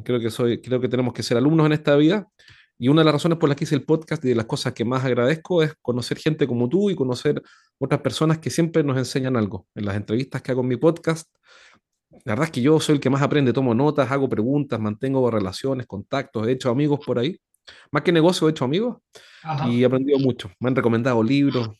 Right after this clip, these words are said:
Speaker 1: y to-, y todos los días me enseñan algo. Así que feliz de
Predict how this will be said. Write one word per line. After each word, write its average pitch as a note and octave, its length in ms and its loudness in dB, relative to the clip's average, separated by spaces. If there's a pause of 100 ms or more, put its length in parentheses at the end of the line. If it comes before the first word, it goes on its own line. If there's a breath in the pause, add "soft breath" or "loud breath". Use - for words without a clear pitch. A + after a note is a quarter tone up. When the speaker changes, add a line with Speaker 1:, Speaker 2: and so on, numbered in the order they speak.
Speaker 1:
y G#2+ 180 -18
to-, - 120 -4
y A#2 80 -4
todos D3 140 4
los C#3+ 100 4
días C#3 240 0
me B2+ 100 -4
enseñan A#2+ 280 -4
algo. G2 300 -6 (760)
Así B2+ 220 -2
que A#2+ 100 0
feliz C#3 280 2
de C#3+ 300 4